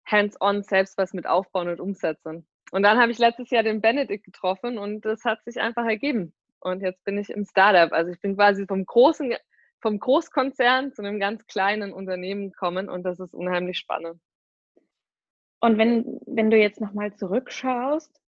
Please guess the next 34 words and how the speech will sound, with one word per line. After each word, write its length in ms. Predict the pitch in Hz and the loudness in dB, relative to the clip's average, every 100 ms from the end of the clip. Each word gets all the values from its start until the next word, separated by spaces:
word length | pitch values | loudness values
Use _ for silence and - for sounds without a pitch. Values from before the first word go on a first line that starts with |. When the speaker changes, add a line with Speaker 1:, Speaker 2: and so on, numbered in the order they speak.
| _ _ _ | _ _ _
Speaker 2:
was 220 | 220 240 226 | -2 0 0
war 140 | 220 | 2
so 100 | 208 | 2
der 200 | 190 - | 2 4
Auslöser 480 | 233 - 202 180 175 | 2 2 0 4 4
dafür, 320 | 175 - 185 | 0 -2 -4
dass 160 | 180 - | -4 -8
du 120 | 185 | -8
gesagt 460 | 185 180 175 - 196 | -6 -4 -6 -8 -12
hast, 220 | 185 - | -12 -12
Hey, 340 | - 180 180 180 | -6 -4 -4 -6
das 240 | 175 170 _ _ _ _ _ _ _ _ _ _ _ - | -8 -10 _ _ _ _ _ _ _ _ _ _ _ -4
macht 240 | 214 - | -4 -4
mich 160 | 208 208 | -4 0
aber 420 | 208 202 202 - | 4 4 2 -4
nicht 320 | - 226 240 | -2 -2 -2
zufrieden, 480 | 247 - 180 180 170 | -8 -6 -8 -6 -6
so 100 | 175 | -6
die 180 | 175 180 | -4 -6
Stationen, 500 | - 185 196 185 180 | -6 -12 -8 -8 -6
die 100 | 180 | -8
ich 120 | 175 | -8
davor 560 | 185 175 185 175 180 180 _ _ _ _ | -12 -12 -12 -8 -10 -12 _ _ _ _
Speaker 1:
Mhm. 80 | 175 | 0
Speaker 2:
erlebt 360 | 175 185 180 - | 2 2 0 -4
habe 420 | 180 175 175 175 | -6 -4 -4 -6
und 180 | - - | -6 -8
ich 180 | 190 190 | -10 -6
will 160 | 185 | -4
wirklich 400 | 190 190 185 - _ _ _ _ _ | -4 -6 -10 -10 _ _ _ _ _
selber 400 | 190 208 185 - | 4 6 4 2
auch 160 | - - | -2 -8
was 140 | 170 | -8
umsetzen. 760 | 175 170 165 165 170 170 202 | -6 -4 -6 -8 -14 -12 -12